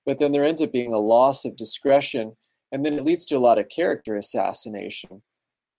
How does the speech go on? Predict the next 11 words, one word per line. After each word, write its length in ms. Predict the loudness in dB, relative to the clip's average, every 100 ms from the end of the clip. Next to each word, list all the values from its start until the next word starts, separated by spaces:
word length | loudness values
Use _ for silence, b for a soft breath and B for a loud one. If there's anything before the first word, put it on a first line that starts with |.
| _ -12
Um, 460 | -8 -6 -8 -12 _ _ _ _ -2
I 60 |
know 180 | 2 2
a 80 | 2
priest 560 | 0 2 2 0 -2
who 400 | -2 0 0 -2
was 340 | -2 -2 -2 -6 _ _ _ _ _ -2
recently, 800 | 0 0 -2 0 2 0 -2 _ _ _ _ _ _ _ -16
uh, 220 | -10 -2 -2
accused 840 | -2 -6 2 6 8 8 6 4
of, 380 | 6 6 6